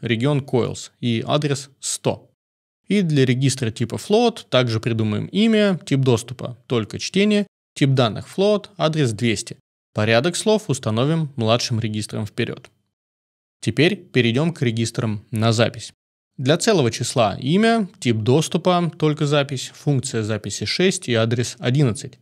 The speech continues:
Для булевого имя, тип доступа только запись, тип данных boolean, функция записи пять, адрес сто один. Ну и для вещественного числа имя,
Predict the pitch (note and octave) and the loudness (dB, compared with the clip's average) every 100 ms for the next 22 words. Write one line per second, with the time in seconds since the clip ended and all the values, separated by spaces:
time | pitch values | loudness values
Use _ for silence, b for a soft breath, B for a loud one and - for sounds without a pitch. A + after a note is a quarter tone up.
0 | _ _ _ _ _ - A#2 A#2 G#2+ D#3 | _ _ _ _ _ -6 2 2 4 4
1 | D3 G#2+ G2+ - - C#3+ C3+ D3+ G3+ - | 4 2 -2 -8 -4 2 4 4 0 -4
2 | _ - A#2 A2 G#2+ G2+ - C#3 F3 F#3 | _ -2 0 4 2 2 0 0 2 2
3 | F#3 F3 F3 E3 E3+ E3 D#3+ - - - | 2 0 2 2 2 0 -4 -6 -6 -4
4 | B2 B2 A2 G2 A2+ A#2 G#2 A#2 F#3+ F#3+ | 0 2 0 -2 -2 0 2 2 0 -2
5 | - D3+ - A2 C3+ C3+ C3 - G#2 G#2 | -2 0 0 0 0 -2 -4 -6 -2 -2
6 | G2 - _ - B2 B2+ C3+ - - - | -2 -10 _ -2 0 2 0 -2 -12 -10
7 | - A2+ G#2 - - _ _ _ _ _ | -2 -2 -2 -8 -16 _ _ _ _ _
8 | _ - A3 F3+ B2+ G#2+ - G3 G3+ F#3+ | _ -2 0 2 2 0 0 0 0 0
9 | E3+ - D#3+ - D3+ B2+ A#2+ F3 F3+ D#3+ | 0 -2 -2 2 2 2 0 0 0 -2